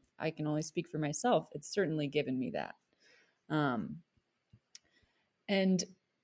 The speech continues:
so on top of Saturn changing signs, which means, you know, again, maybe there'll be some brilliant new inventions. Um, maybe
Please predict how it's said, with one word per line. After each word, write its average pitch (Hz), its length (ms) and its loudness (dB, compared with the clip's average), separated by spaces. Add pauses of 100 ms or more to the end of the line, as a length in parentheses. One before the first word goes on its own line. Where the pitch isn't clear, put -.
so - 320 6 (200)
on 196 180 2
top 262 480 6
of 175 240 4 (260)
Saturn 180 720 6
changing 170 640 2
signs, 156 1000 0 (500)
which 160 240 0
means, 151 680 0 (560)
you 160 140 -4
know, 143 160 0
again, 147 480 2
maybe 160 560 2 (140)
there'll 151 160 4
be 151 160 0
some 147 240 -2
brilliant 165 520 2
new 160 180 4
inventions. 143 1120 0 (480)
Um, - 480 -4 (220)
maybe 160 720 4